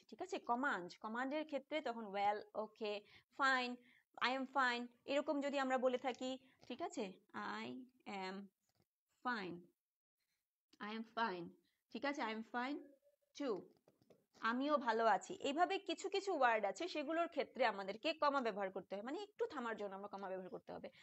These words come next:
তো কমার ব্যবহার কিন্তু অনেক বেশি, আমাদেরকে কমা খুব ভালোভাবে বুঝতে হবে, ঠিক আছে? কমা কখন ব্যবহার করতে হবে, ফুল স্টপ ইজি, ইজিলি আমরা বুঝে গেছি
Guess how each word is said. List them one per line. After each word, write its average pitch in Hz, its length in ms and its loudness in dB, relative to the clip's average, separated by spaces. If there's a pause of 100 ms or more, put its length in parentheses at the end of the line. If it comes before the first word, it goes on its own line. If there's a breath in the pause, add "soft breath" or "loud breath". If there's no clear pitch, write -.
(160 loud breath)
তো - 60 -2 (140)
কমার 302 360 8
ব্যবহার 302 320 4
কিন্তু 302 260 -2 (140)
অনেক 285 280 0 (120)
বেশি, 226 320 -4 (320 soft breath)
আমাদেরকে 262 560 0 (220)
কমা 240 300 6 (760)
খুব 349 180 2 (100)
ভালোভাবে 285 480 4
বুঝতে 233 320 -6
হবে, 175 260 0 (160)
ঠিক 202 140 -4
আছে? 254 200 0 (160)
কমা 220 180 2 (100)
কখন 240 220 2
ব্যবহার 226 260 0
করতে 196 260 -8
হবে, 175 220 -2
ফুল 240 240 -2
স্টপ 294 280 0 (260)
ইজি, 220 220 -2 (400 soft breath)
ইজিলি 240 340 2
আমরা 247 140 0
বুঝে 240 280 -2
গেছি 247 260 0